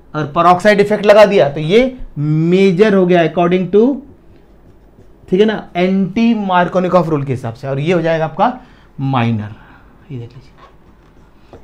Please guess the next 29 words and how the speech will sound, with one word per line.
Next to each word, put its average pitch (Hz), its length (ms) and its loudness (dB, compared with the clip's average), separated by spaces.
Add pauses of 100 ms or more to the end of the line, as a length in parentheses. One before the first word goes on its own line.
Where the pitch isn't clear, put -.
peroxide 190 360 0
हटा 226 200 6
दो 262 160 4
तो - 300 -8
ये 165 120 4
हो 190 100 6
जाएगा 165 240 4
मेजर, 196 360 6
ये 170 120 -2
हो 147 60 2
जाएगा 127 320 -4
माइनर, 113 360 -10 (280)
बन 156 140 -6
जाएगा। 202 240 0
तो - 340 -16
ये 160 100 0
आपको 170 300 2
जरा 180 240 -2
Markovnikov 156 680 -4
रूल 180 100 -6
अच्छी 151 260 -8
तरह 143 120 -6
से 156 120 -6
करना 160 180 -6
है, 180 80 -4
ये 165 100 -2
क्वेश्चन 165 260 -8
आने 143 220 -6
के 208 180 -2